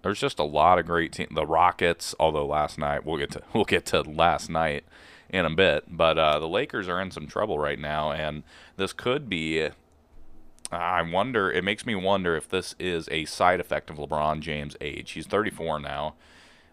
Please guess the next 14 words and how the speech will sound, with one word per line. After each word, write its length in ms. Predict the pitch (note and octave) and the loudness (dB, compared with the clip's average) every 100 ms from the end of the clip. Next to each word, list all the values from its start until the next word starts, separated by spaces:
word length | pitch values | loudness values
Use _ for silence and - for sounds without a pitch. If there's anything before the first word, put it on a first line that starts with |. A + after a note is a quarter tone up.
| - | -4
Uh, 180 | D2+ D2 | -2 0
he's 140 | D2+ | -2
been 280 | E2 F2 F2 | -2 -2 -4
to, 680 | - F2 E2 D2 C#2+ C#2+ C#2+ - _ _ _ _ _ _ _ _ _ _ _ _ - | -6 -4 -2 -4 -4 -4 -6 -10 _ _ _ _ _ _ _ _ _ _ _ _ -8
what 200 | E2 B1+ | -6 -2
was 200 | E2+ C#2+ | -2 -4
it, 160 | - | -8
seven 400 | - - E2 F2 | -4 4 4 4
or 100 | D#2+ - | -4 -2
eight 240 | E2+ E2+ | -4 -6
finals 540 | - D2+ D2+ E2 F2+ E2+ | -2 0 2 0 -4 -4
in 100 | D2+ | -4
a 60 | |
row, 340 | C#2+ C#2+ D2+ | -2 -2 -2